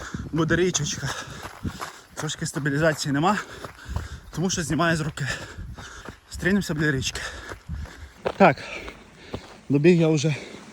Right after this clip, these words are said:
до тої самої річки. Зараз ми туди спустимося. О,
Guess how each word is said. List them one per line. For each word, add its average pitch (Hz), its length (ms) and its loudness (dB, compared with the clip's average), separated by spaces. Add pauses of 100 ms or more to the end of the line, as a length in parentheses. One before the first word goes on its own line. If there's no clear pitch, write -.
(400)
до - 240 -2
тої 156 140 2
самої 143 300 6
річки. 165 340 6 (1040)
Зараз 131 200 2
ми 123 100 4
туди 127 200 0
спустимося. 151 520 2 (2250)
О, 165 40 0